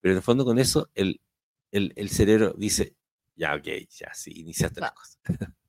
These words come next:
Speaker 2: Y es súper importante que cuando nosotros esti-, estamos, eh, en el inicio, tenemos que ver muy, muy bien, eh, emocionalmente qué es lo que está ocurriendo. O sea,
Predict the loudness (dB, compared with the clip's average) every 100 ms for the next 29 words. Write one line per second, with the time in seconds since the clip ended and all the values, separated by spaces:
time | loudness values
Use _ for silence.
0 | _ _ _ _ _ _ _ _ -8 2
1 | 2 2 0 0 -2 -4 -2 -2 -4 -8
2 | -8 -6 -8 -6 -6 -8 -10 -14 -2 0
3 | 0 -2 -8 _ -6 -6 -4 -6 -8 -8
4 | -8 -8 -8 -8 -10 -12 _ _ _ -4
5 | -2 -2 -2 -4 -4 -10 2 8 8 6
6 | -2 -4 -4 0 2 2 0 0 -2 -14
7 | _ _ _ _ 0 4 4 2 0 2
8 | 4 2 -2 -2 0 0 -2 -4 -4 -4
9 | -6 -10 _ _ _ _ _ _ _ _
10 | -10 -2 -2